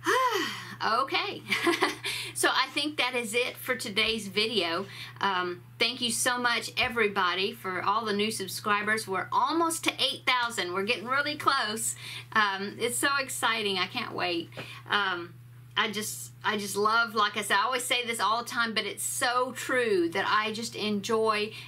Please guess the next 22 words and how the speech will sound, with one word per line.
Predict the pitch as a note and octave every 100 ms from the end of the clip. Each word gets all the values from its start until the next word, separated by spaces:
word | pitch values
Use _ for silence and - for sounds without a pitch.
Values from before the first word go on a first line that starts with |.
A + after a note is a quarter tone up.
| -
interacting | B3+ D4+ C4+ - A#3 A3+ G#3+ G3+
and | G3 G3+ G#3+
meeting | A3+ B3+ A#3 A3+ A3+
and | G3 G3
talking | - C4 C4 A#3+ A3
to | A3
people, | A3 B3+ A#3 G#3+ G3 -
you | G#3+ G#3+
know, | G3
through | G3 A3+ G#3+
comments | - B3+ A#3+ A3+ G#3 G3+ F#3 G#3+
and | G3+
messages | G#3 A3 G#3+ F#3 G3 G3 - - -
from | - A#3
all | A3 B3+ A#3+
over | G#3
the | G#3
world. | G3 G#3 G#3 G3+
It's | F#3 G#3+
just | G3+ G3 -
so | A#3 A3
fun, | G#3+ - G3+ E3+ D#3+ D#3